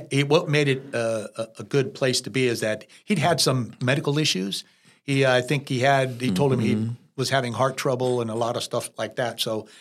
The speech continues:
Speaker 1: that move down there made it easier because Vacaville,
Speaker 2: Mm-hmm.
Speaker 1: uh, correctional facility was there, and they have the medical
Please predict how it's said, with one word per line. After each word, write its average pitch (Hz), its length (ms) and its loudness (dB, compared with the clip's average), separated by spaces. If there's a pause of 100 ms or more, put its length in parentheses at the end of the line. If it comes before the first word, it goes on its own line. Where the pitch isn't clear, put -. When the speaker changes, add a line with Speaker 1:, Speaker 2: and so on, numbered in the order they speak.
(400)
Speaker 1:
that 143 220 4
move 131 400 2
down 120 300 2
there 113 440 0
made 120 200 -2
it 113 80 -6
easier 113 320 0
because 104 300 -4
Vacaville, 110 640 0 (460)
Speaker 2:
Mm-hmm. 92 360 2
Speaker 1:
uh, 107 340 0 (480)
correctional 127 480 0
facility 107 560 -4
was 104 200 -4
there, 107 180 -2
and 104 200 -6
they 117 100 -4
have 110 180 -2
the 101 80 -6
medical 107 440 -6